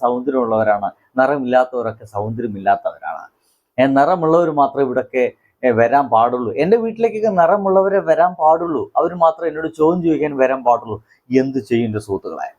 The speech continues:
ഇമ്മാതിരി തലച്ചോറ് അതിഭീകരമായിട്ട് ജാതീയമായിട്ട് ഒരു മാറ്റവും സംഭവിച്ചിട്ടില്ല. ഞാൻ പറയുന്നത് ഇവർക്ക് ഇങ്ങനെ പറയുന്നത് ഇവർ പരിപൂർണ ബോധ്യത്തോട് കൂടിയിട്ടാണ്, അല്ലാതെ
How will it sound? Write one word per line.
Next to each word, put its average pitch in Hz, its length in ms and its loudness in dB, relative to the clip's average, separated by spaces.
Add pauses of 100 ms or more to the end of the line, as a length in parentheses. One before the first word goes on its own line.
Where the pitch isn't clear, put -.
(600)
ഇമ്മാതിരി 214 680 2 (180)
തലച്ചോറ് 135 720 2 (220)
അതിഭീകരമായിട്ട് 143 1500 2 (120)
ജാതീയമായിട്ട് 120 1000 0 (360)
ഒരു 262 200 4
മാറ്റവും 262 320 0
സംഭവിച്ചിട്ടില്ല. 226 540 -2 (180)
ഞാൻ 180 160 4
പറയുന്നത് 208 460 2 (160)
ഇവർക്ക് 202 280 -2
ഇങ്ങനെ 269 160 2 (120)
പറയുന്നത് 202 420 2
ഇവർ 220 120 0 (120)
പരിപൂർണ 175 400 2 (120)
ബോധ്യത്തോട് 233 480 0
കൂടിയിട്ടാണ്, 143 440 -4 (760)
അല്ലാതെ 170 220 2